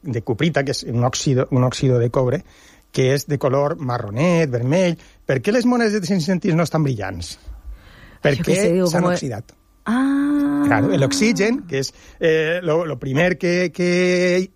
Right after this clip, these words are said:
Speaker 1: actua, perquè així és,
Speaker 2: Claro,
Speaker 1: hi ha
Speaker 2: sí.
Speaker 1: oxigen, eh, es mescla en el coure i el coure, pues, a la cuprita, eh, de color
Speaker 2: Ah,
Speaker 1: ver-
Speaker 2: pero sí, o sea, claro, yo es que pensaba que ya no eran brillantes así de, de entrada.
Speaker 1: No.
Speaker 2: Claro, cuando llegan ya han rulado por
Speaker 1: S'oxiden
Speaker 2: muchas manos.
Speaker 1: enseguida, enseguida, això no costa, no tarda res,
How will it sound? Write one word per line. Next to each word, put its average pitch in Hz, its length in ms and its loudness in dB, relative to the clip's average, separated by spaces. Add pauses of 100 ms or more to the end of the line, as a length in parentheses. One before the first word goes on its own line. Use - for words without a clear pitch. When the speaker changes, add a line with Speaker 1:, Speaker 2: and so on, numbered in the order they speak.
Speaker 1:
actua, 196 400 0
perquè 147 240 -6
així 156 300 -2
és, 160 80 -6
Speaker 2:
Claro, - 220 2
Speaker 1:
hi - 40 2
ha 147 80 0
Speaker 2:
sí. 190 140 2
Speaker 1:
oxigen, 170 320 2 (440)
eh, 156 840 0
es 139 140 -2
mescla 147 340 -2
en 170 60 0
el 185 120 0
coure 214 300 2
i 233 80 2
el 131 100 -4
coure, 147 220 -4
pues, 165 180 -10
a 117 80 -2
la 101 200 -10
cuprita, 127 560 -2 (100)
eh, 143 100 2
de 143 120 2
color 170 280 2
Speaker 2:
Ah, 214 60 -8
Speaker 1:
ver- - 80 -4
Speaker 2:
pero 202 120 -2
sí, 180 100 -2 (100)
o 190 80 2
sea, 180 240 -2
claro, 220 180 -2
yo 196 120 0
es 175 80 -6
que 214 80 -4
pensaba 196 280 0
que 208 120 0
ya 180 120 2
no 190 100 0
eran 196 180 0
brillantes 185 500 0
así 170 300 -2
de, 180 180 2
de 160 160 -2
entrada. 165 380 0
Speaker 1:
No. 131 160 0
Speaker 2:
Claro, 143 180 2
cuando 175 200 0
llegan 185 420 0
ya 214 200 0
han 190 200 -2
rulado 208 420 0
por 170 120 -2
Speaker 1:
S'oxiden 202 260 2
Speaker 2:
muchas 190 140 0
manos. 233 220 0
Speaker 1:
enseguida, 151 200 -2
enseguida, 131 400 -2
això 175 180 0
no 143 100 0
costa, 147 220 0
no 135 300 2
tarda 131 260 -2
res, 123 260 -6